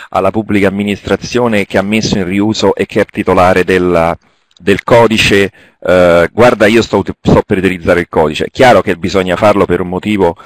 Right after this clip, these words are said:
eh, di decenza di rapporti istituzionali, ma, eh, la cosa che semplifica,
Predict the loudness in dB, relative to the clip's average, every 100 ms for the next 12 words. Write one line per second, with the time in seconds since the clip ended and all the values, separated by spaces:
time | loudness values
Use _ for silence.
0 | -20 -20 _ -4 -2 -4 -2 0 2 0
1 | 0 -2 -2 -4 -2 -4 -4 -10 -10 -10
2 | -10 -8 -6 -4 -4 -6 -8 -14 -20 -20
3 | _ -6 -2 2 2 2 0 -4 0 2
4 | 2 2 2 4 4 2 0 -4 -6 -4
5 | -4 0 -2